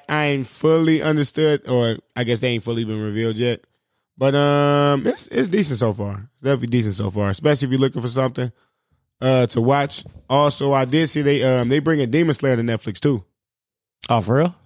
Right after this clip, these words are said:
Speaker 1: Mm-hmm. Season one coming January twenty something. Uh, that's one of the headlines. My T V, I got a, um, my Sony T V. The, when the screensaver come on, it,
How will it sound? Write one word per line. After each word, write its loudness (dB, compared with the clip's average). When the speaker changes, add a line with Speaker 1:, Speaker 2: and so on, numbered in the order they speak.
Speaker 1:
Mm-hmm. 0
Season 0
one 0
coming 0
January 0
twenty -4
something. -8
Uh, 2
that's 2
one 0
of 0
the 0
headlines. -2
My 2
T -2
V, 2
I 2
got 2
a, 2
um, 0
my 2
Sony -2
T 0
V. -2
The, -2
when 0
the -2
screensaver 0
come -2
on, 0
it, 2